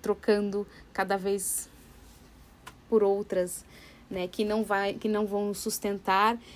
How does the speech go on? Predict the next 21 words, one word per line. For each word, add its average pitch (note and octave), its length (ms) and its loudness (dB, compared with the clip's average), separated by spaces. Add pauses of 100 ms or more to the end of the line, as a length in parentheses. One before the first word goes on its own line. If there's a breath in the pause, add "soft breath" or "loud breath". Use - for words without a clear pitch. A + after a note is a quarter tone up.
(140 loud breath)
que G#3 120 -2
não G3+ 240 0
vão G3+ 280 -2
nos, G3+ 680 -4 (140)
é, F#3 460 -2 (760)
alimentar, G3 920 2 (520 loud breath)
que - 120 -6
vão G#3 200 0
ser G#3 220 2
válvulas G3+ 440 2
de F#3+ 80 -6
escapes G3 800 -2 (760)
e A3+ 100 2
que B3+ 120 8
vão G#3+ 220 6
também G#3+ 300 2
precisar, G3 680 0
muitas G3 340 -2
vezes, F#3+ 460 2
de F#3 100 -8
persistência F#3 960 -4